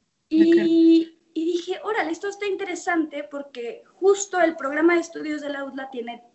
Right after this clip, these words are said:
Speaker 1: todo. O sea,
Speaker 2: Ujú.
Speaker 1: sí te dan ballet, pero sí te dan conte diario,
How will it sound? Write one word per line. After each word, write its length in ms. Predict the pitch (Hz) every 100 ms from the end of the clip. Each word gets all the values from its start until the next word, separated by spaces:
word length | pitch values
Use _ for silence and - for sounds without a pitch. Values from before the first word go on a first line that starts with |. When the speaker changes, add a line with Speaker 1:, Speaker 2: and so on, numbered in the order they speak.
| _
Speaker 1:
todo. 420 | 285 294 220 - _ _ _ _ _ _
O 40 |
sea, 120 | 214 -
Speaker 2:
Ujú. 140 | 190
Speaker 1:
sí 140 | 359
te 80 | 359
dan 200 | 381 370
ballet, 400 | 359 339 320 330 - _
pero 240 | 247 214
sí 280 | 196 - 302
te 80 | 311
dan 180 | 302 302
conte 300 | 294 285 277
diario, 560 | 277 269 262 254 269